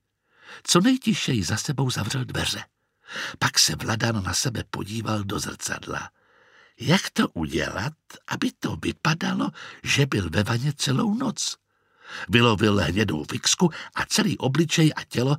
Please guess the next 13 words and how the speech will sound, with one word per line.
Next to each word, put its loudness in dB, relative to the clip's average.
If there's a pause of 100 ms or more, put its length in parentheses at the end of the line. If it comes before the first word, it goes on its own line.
(100)
si -4
pomaloval 0
stovkami 2
čárek. -4 (720)
Netrvalo 6
dlouho 6
a 4
chlapec 2
vypadal 2
přesně 4 (180)
jako 2
nezvykle 4
velká 4